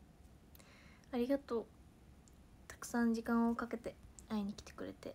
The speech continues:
という気持ち。木村さん、気持ち的に。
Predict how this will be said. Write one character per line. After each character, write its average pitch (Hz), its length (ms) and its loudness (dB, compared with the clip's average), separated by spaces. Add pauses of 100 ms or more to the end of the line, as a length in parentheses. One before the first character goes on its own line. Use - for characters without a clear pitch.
(140)
と 214 100 -6
い 196 160 -4
う 190 120 -10
気 208 100 -12
持 202 160 -8
ち。 - 140 -12 (2000)
木 - 60 -4
村 220 300 4
さ - 160 -10
ん、 220 100 -2
気 - 160 -8
持 220 120 2
ち - 160 -12
的 220 100 -6
に。 214 120 -4